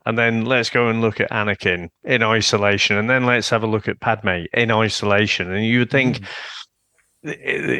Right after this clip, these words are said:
Speaker 1: it should be this big chaotic mess, you know, and not, not this pairing off of creature against, you know, one, one of our protagonists.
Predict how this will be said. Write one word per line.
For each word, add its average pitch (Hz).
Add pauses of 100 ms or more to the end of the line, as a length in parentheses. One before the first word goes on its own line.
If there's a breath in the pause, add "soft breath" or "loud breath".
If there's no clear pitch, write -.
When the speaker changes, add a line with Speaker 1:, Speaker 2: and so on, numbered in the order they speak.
(140)
Speaker 1:
it 131
should 143
be 135
this 117
big 120
chaotic 117
mess, 107 (160)
you 117
know, 110
and 113
not, 131
not 131
this 120
pairing 113
off 107 (300)
of 95
creature 110
against, 98 (220)
you 113
know, 98
one, 98
one 104
of 98
our 95
protagonists. 95